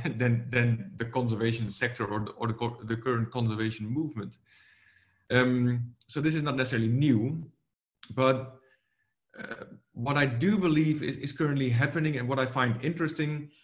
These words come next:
is that a lot of people from within the conservation movement and sector or conservation biologists are, are finding it harder and harder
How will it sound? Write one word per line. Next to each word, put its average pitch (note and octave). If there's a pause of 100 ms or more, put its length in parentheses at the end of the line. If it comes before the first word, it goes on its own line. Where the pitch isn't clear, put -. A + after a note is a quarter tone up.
(260)
is B2+
that C#3 (140)
a C3
lot D3
of E3+
people D3+
from C3+
within B2
the C3+
conservation B2
movement D#3
and A2
sector - (160)
or A#2
conservation A#2+
biologists A#2+ (960)
are, B2+
are C3+
finding D#3+
it C3
harder C#3
and C3
harder B2